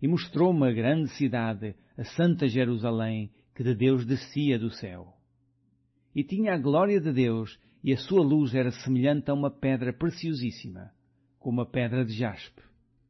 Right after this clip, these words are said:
como o cristal resplandecente. E tinha um grande e alto muro com doze portas, e nas portas doze anjos, e nomes escritos sobre elas,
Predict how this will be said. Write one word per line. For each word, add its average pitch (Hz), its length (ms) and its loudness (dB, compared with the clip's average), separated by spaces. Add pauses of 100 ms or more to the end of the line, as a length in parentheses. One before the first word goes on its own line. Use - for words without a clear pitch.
(120)
como 123 240 -2
o 123 40 0
cristal 135 540 0
resplandecente. 113 880 -6 (640)
E 139 80 0
tinha 185 260 2
um 156 120 2
grande 156 340 4
e 135 80 6
alto 143 260 2
muro 135 400 2
com 123 220 -2
doze 143 300 0
portas, 156 520 -6 (540)
e 143 100 2
nas 190 200 0
portas 131 560 -2
doze 143 400 0
anjos, 110 520 0 (300)
e 135 100 2
nomes 139 460 4
escritos 139 640 -2
sobre 127 300 0
elas, 104 460 -4